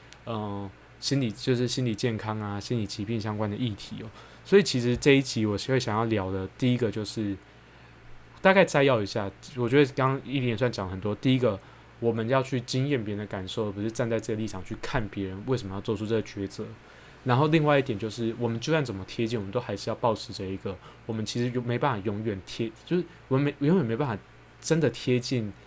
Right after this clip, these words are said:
这个人的感受，我们还是会有一些距离，因为我带着我的经验，你带着你的经验，我们可以不断努力试着去同理彼此，去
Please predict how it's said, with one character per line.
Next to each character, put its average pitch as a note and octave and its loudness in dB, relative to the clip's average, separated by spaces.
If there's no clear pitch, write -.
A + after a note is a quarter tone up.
这 - 4
个 A2 2
人 G2+ -2
的 A2 -2
感 G2 -6
受， G2 -4
我 B2 -2
们 A#2 -2
还 - 0
是 D3 2
会 C#3+ 2
有 A2 2
一 F#2+ -4
些 A#2+ -4
距 A2+ -2
离， G2 -8
因 A#2 -4
为 A#2 2
我 A#2+ 2
带 C#3 2
着 A#2 -2
我 G#2 -2
的 G2+ -2
经 A2 -6
验， A2+ -6
你 G2+ -6
带 A#2+ 0
着 G#2 -4
你 G#2 -6
的 F#2+ -8
经 G2+ -8
验， G2+ -4
我 A#2+ 0
们 A2+ -2
可 D3 4
以 E3 0
不 A#2+ -4
断 C#3 4
努 G2+ -4
力 A#2 0
试 A#2 -4
着 A2 0
去 B2 -2
同 A2 -8
理 G#2+ -2
彼 G2+ -4
此， G2+ -6
去 G#2+ -4